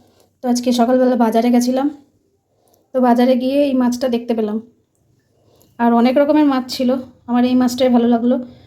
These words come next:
আর ছোটো মাছ খেতে আমার খুবই ভালো লাগে, তো এই মাছটা নিলাম আমার জন্য। বাড়িতে তো থাকি মা আর ছা, তো শুধুমাত্র আমার জন্য এই মাছটা নিলাম। এখানে কতটুকু মাছ আছে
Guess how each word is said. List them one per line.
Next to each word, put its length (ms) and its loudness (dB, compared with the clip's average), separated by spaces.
আর 120 -10
ছোটো 200 -2
মাছ 200 -2
খেতে 220 -4
আমার 180 -4
খুবই 280 -2
ভালো 220 0
লাগে, 160 0
তো 40 -8
এই 120 4
মাছটা 320 -2
নিলাম 240 4
আমার 320 0
জন্য। 180 0
বাড়িতে 360 0
তো 100 -6
থাকি 200 -4
মা 100 4
আর 80 -4
ছা, 180 -6
তো 40 -6
শুধুমাত্র 440 -2
আমার 240 2
জন্য 140 -2
এই 120 0
মাছটা 340 0
নিলাম। 220 4
এখানে 240 -2
কতটুকু 440 -2
মাছ 200 -4
আছে 140 -4